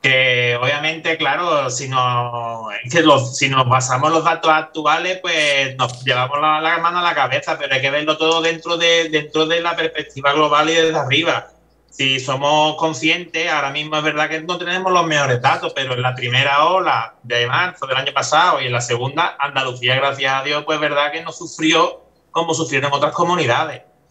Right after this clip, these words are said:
Entonces, yo creo que la alegría o la desgracia va por barrio, ¿sabes? Y ahora, pues, desgraciadamente, desde que empezó el año, pues, Andalucía está notando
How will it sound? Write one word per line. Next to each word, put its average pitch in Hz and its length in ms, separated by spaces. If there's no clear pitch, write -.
Entonces, 143 840
yo 143 140
creo 165 160
que 175 120
la 175 140
alegría 160 680
o 165 100
la 165 120
desgracia 170 440
va 165 140
por 156 160
barrio, 147 380
¿sabes? 120 340
Y 120 80
ahora, 123 260
pues, 143 320
desgraciadamente, 127 840
desde 147 200
que 131 60
empezó 123 320
el 123 80
año, 151 300
pues, 139 120
Andalucía 123 800
está 143 280
notando 160 840